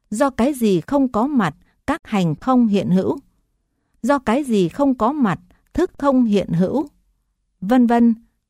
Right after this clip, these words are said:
như trên. Do cái gì không có mặt, già chết không hiện hữu. Này các tỷ kheo, vị Đa Văn Thánh đệ tử không duyên một ai khác. Ở đây có trí như sau.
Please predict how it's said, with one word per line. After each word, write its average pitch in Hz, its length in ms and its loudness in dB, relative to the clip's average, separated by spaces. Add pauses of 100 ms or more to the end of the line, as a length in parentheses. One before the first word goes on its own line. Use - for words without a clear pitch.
(160)
như 233 280 2
trên. 220 340 0 (960)
Do 285 200 0
cái 262 260 -2
gì 208 260 0
không 277 260 -2
có 240 140 -2
mặt, 233 260 -2 (300)
già 185 280 -2
chết 285 400 -4
không 254 300 0
hiện 202 240 -2
hữu. 185 280 0 (1500)
Này 226 340 2
các 320 240 -6
tỷ 175 200 2
kheo, 262 400 -2 (480)
vị 214 220 0
Đa 277 220 -2
Văn 262 300 0
Thánh 254 280 -4
đệ 214 240 -2
tử 165 260 0 (100)
không 285 200 0
duyên 254 260 0
một 185 220 0
ai 233 240 -2
khác. - 300 -2 (720)
Ở 202 160 2
đây 254 220 0
có 233 180 -2
trí 233 420 -2
như 262 200 4
sau. 226 420 -2